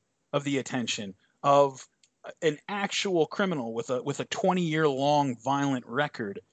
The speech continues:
being killed in a, in a, in a scuffle, in a real altercation with a police when he had a handgun, like we're seeing in Baton Rouge right now.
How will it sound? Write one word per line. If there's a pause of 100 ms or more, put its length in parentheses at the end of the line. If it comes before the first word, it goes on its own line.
(300)
being
killed
in
a,
in
a,
in
a
scuffle,
in
a
real
altercation
with
a
police
when
he
had
a
handgun,
like (100)
we're
seeing
in (100)
Baton
Rouge
right
now.